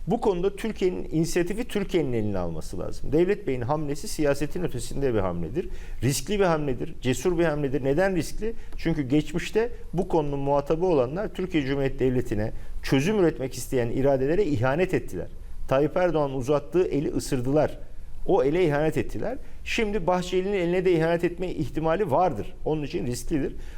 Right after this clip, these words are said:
Ama devlet bunu yaparak, bunu yapmak zorunda. Çünkü bunu yapmazsanız bunların ipini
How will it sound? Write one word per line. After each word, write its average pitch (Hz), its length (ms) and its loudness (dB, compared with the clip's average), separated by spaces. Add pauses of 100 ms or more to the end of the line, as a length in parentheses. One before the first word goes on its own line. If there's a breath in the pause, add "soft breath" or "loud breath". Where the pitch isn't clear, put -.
Ama 156 280 0
devlet 160 380 0
bunu 165 140 0
yaparak, 202 500 0 (160)
bunu 143 160 2
yapmak 165 400 0
zorunda. 214 440 0 (120)
Çünkü 156 300 -4
bunu 156 140 0
yapmazsanız 202 720 -2 (280 loud breath)
bunların 185 380 2
ipini 208 520 -2